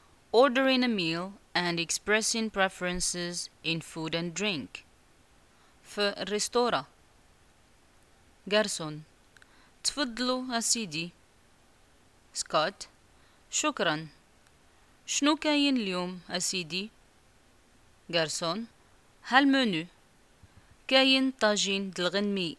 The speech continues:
بالبطاطا وشلاضة والحوت." سكوت: "بغيت شلاضة في الأول والطاجين." جين:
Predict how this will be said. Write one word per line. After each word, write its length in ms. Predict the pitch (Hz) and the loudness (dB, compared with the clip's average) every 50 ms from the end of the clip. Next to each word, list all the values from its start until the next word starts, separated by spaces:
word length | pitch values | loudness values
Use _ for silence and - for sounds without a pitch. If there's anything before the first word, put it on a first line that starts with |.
| _ - | _ -12
بالبطاطا 680 | 165 165 165 156 - - - 208 226 - - 180 175 202 - - _ _ _ _ _ _ _ _ _ _ _ - _ _ _ - - | -8 -6 -6 -6 -2 2 2 2 2 2 2 0 0 0 -4 -14 _ _ _ _ _ _ _ _ _ _ _ -20 _ _ _ -12 -8
وشلاضة 680 | 185 202 - - 226 233 240 240 220 190 196 202 226 - - - - _ _ _ _ _ _ _ _ - | -2 0 0 2 4 6 4 4 4 2 0 -2 -2 -8 -18 -20 -20 _ _ _ _ _ _ _ _ 0
والحوت." 640 | - 277 269 - - 208 165 151 151 - - - - _ _ _ _ _ _ _ _ _ _ _ _ - | 0 0 0 0 -2 -2 -2 -4 -4 -8 -12 -14 -14 _ _ _ _ _ _ _ _ _ _ _ _ -10
سكوت: 560 | - - - - 165 151 165 220 214 - - - _ _ _ _ _ _ _ _ _ _ _ _ _ _ _ _ _ _ _ _ - | -8 -8 -4 -2 0 0 0 0 -4 -6 -18 -20 _ _ _ _ _ _ _ _ _ _ _ _ _ _ _ _ _ _ _ _ -2
"بغيت 340 | 190 214 233 254 269 247 | 0 2 2 2 2 2
شلاضة 520 | - - 262 254 254 262 226 254 269 277 277 | 0 0 2 4 2 2 2 0 -2 -4 -4
في 180 | - - - | -8 -10 -6
الأول 540 | 208 196 185 190 196 185 170 175 180 190 196 - - _ _ _ _ _ _ - | -4 -4 -2 -2 -2 -2 -2 -4 -4 -4 -6 -12 -18 _ _ _ _ _ _ -8
والطاجين." 800 | 160 175 - - 220 226 233 214 226 254 233 175 147 151 156 147 - _ _ _ _ _ _ _ _ _ _ _ _ _ _ _ _ _ _ _ _ _ _ _ _ _ - 180 | -8 -6 0 4 4 4 4 4 4 4 4 2 2 -2 -6 -10 -16 _ _ _ _ _ _ _ _ _ _ _ _ _ _ _ _ _ _ _ _ _ _ _ _ _ -16 -8
جين: 540 | 170 - 226 233 208 170 147 147 160 160 | -2 0 2 4 4 2 2 -2 -6 -10